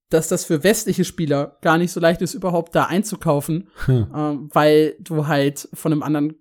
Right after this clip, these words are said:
Speaker 1: Kontinent aus spielst, über V P N und so weiter.
Speaker 2: Mhm.
Speaker 1: Äh, dementsprechend kann es sein, dass die westlichen Spieler auch gar kein Geld ausgeben können oder nur erschwert Geld ausgeben können und dass deshalb auch kein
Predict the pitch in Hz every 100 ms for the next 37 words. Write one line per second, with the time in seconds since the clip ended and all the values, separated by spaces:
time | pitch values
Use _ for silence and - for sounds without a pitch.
0 | _ - 160 147 147 143 143 - 160 147
1 | 151 139 - 139 156 139 143 147 135 135
2 | 135 120 107 104 107 107 - _ _ _
3 | _ - 131 127 139 147 139 - - -
4 | 156 160 151 - - 175 170 165 165 165
5 | - 147 175 180 165 - 180 160 147 170
6 | 165 170 156 151 170 233 - 160 147 139
7 | - 208 165 185 - _ _ - 131 120
8 | 139 131 135 - 160 165 - 131 - 127
9 | - 123 135 127 131 143 - _ _ _
10 | _ - 139 135 - 143 - 151 160 -
11 | 135 - - 143 143 151 151